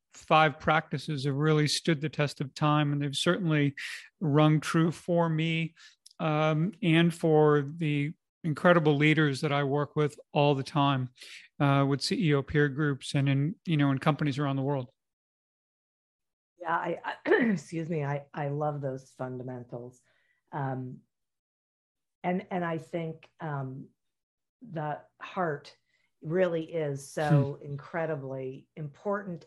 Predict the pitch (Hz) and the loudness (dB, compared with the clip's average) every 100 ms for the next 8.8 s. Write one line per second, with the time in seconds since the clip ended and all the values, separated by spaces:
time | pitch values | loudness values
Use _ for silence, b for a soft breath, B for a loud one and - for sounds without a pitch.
0 | - 175 175 - 233 254 302 285 220 202 | -12 -10 -10 -8 -10 -8 -8 -6 -6 -6
1 | 196 180 180 185 - - - 185 175 165 | -8 -8 -6 -8 -12 -18 -8 -4 -2 -2
2 | 165 151 143 - 175 160 165 160 - - | -4 -6 -10 -14 -10 -8 -8 -12 -18 -20
3 | _ _ _ _ _ _ _ _ _ _ | _ _ _ _ _ _ _ _ _ _
4 | _ _ _ _ _ _ _ _ _ 240 | _ _ _ _ _ _ _ _ _ -20
5 | 226 185 151 143 - _ 247 247 233 160 | -10 -8 -6 -8 -14 _ -2 0 -2 -6
6 | 113 - - - _ 190 151 143 170 147 | -10 -14 -18 -20 _ -12 -12 -10 -8 -6
7 | 143 139 143 - _ - 147 143 135 135 | -6 -6 -8 -12 _ -14 -8 -6 -6 -8
8 | 131 127 131 _ _ _ - | -10 -12 -16 _ _ _ -18